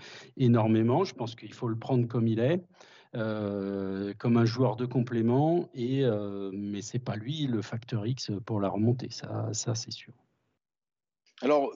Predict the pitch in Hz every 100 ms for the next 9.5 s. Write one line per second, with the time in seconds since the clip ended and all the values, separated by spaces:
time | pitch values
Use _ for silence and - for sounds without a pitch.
0 | 107 - - 147 156 160 165 185 143 131
1 | 120 - 139 - 143 165 98 101 98 92
2 | 87 110 - 120 117 107 107 139 170 135
3 | 107 - - _ - 117 110 98 120 117
4 | 160 135 110 143 143 120 113 - 127 -
5 | 123 123 147 151 135 - 110 107 95 113
6 | - 123 110 110 104 110 117 160 170 -
7 | 110 120 123 - 143 139 - 143 143 131
8 | 120 - 131 127 123 117 143 135 127 -
9 | 151 - 165 156